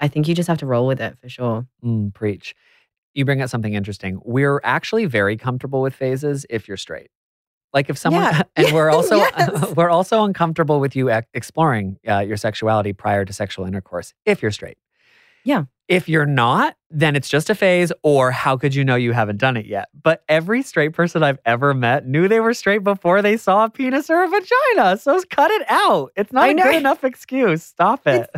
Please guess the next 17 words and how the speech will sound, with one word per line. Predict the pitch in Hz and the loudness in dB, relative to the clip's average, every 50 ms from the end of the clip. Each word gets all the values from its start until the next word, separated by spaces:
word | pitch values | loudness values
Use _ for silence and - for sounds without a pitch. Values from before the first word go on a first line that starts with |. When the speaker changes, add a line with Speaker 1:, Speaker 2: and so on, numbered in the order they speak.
| - _ - | -14 _ -12
Speaker 1:
It's, | - - _ _ - - - - | -12 -12 _ _ -16 -16 -8 -2
I | - 277 | 0 2
want | 285 311 339 349 | 2 2 2 2
that | 381 392 | 2 2
on | 403 381 392 | 2 2 2
a | 392 403 | 0 -2
t-shirt. | - 359 277 311 339 - 330 269 254 233 214 - - 480 - - | -2 -2 -2 -2 -2 2 2 4 4 4 2 2 0 -2 -2 2
<laughs> | - 285 - | 0 0 0
Speaker 2:
Seriously. | 196 - - - 208 262 311 311 285 254 220 208 - 196 175 151 147 | 0 -2 0 2 2 4 4 4 4 2 2 0 -2 0 0 0 2
Well, | 170 190 | 2 2
it | 208 196 | 0 2
just | 311 370 - 180 151 | 0 -4 -4 -4 -2
bugs | - 175 214 247 233 226 208 | 0 2 2 2 0 -4 -4
me | 185 156 143 | -2 -2 -2
'cause | 147 180 170 | -2 0 0
I'm | 175 165 170 170 | 2 0 2 2
like, | 170 170 165 165 - | 0 0 0 -2 -6